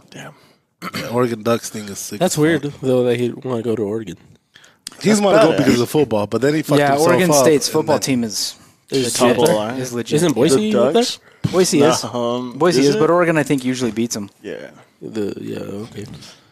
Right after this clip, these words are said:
Speaker 2: Yeah, but no, and then Nike sponsors them, so they get, like, seven fucking uniforms per season.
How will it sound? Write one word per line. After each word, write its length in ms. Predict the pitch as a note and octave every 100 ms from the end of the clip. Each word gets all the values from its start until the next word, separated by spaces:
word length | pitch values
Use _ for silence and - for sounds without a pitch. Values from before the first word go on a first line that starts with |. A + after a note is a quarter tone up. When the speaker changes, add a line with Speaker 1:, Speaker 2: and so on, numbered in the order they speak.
| _ _ _ _ _ _
Speaker 2:
Yeah, 100 | C#3
but 120 | C3
no, 160 | C#3+ D3
and 400 | B2+ B2 B2+ B2
then 200 | C3+ B2+
Nike 280 | B2 D3 A2+
sponsors 440 | - A2+ G#2+ G#2+
them, 180 | G2+ A2+ - _ _ _
so 100 | _
they 120 | A2 A#2+
get, 140 | B2
like, 140 | A2 -
seven 300 | C3+ A#2+ A2+
fucking 340 | - A#2 A2+
uniforms 440 | A2 A#2 G2+ G#2+ G2+
per 100 | G2
season. 360 | A2+ A2 G2